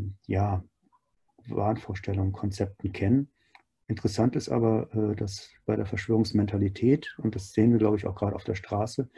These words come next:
rechtes und linkes Milieu ähnlich hoch ist.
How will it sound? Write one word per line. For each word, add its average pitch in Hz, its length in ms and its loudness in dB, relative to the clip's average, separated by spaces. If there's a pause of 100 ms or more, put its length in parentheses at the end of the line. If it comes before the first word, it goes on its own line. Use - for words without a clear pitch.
(440)
rechtes 117 460 0
und 101 120 0
linkes 110 480 2
Milieu 104 380 0 (240)
ähnlich 127 480 0
hoch 120 320 6
ist. - 320 -14